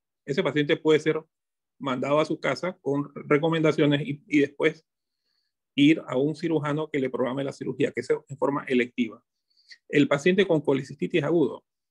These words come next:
no debe salir de lo, del salón de, del hospital sin ser operado.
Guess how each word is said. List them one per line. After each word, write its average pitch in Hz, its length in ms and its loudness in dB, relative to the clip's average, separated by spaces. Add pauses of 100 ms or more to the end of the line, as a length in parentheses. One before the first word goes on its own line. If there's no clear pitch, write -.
(400)
no 151 300 2
debe 156 200 2
salir 135 300 -10
de 143 120 -4
lo, 143 180 -4
del 127 140 -4
salón 123 240 -6
de, 139 200 -4
del 131 200 -2
hospital 143 560 -4
sin 156 380 -8
ser 135 320 -2
operado. 110 580 -6